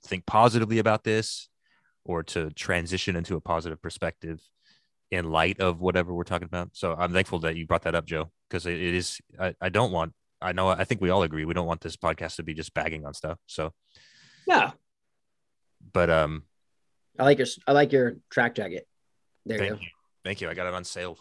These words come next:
Speaker 1: It's forty bucks.
Speaker 2: Ooh, I like it.
Speaker 1: <laughs> Um,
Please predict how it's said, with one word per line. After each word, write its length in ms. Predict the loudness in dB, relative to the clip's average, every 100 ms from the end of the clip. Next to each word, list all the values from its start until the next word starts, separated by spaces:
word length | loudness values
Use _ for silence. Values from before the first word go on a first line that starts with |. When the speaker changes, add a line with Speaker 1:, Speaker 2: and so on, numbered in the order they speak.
| _
Speaker 1:
It's 140 | -20 -14
forty 220 | -8 -8 -6
bucks. 420 | -8 -10 -16 -18 _ _ _ 6
Speaker 2:
Ooh, 400 | 8 8 6 -4 _ _ -10
I 80 | -2
like 220 | 0 0
it. 140 | -4 _ -8 -6 -4
Speaker 1:
<laughs> 140 | -6 -6 _ _ -18 -18 -20 -20 -20 -20 _ _ _ _ _ _ _ _ _ _ _ 2
Um, 500 | 8 10 10 6 0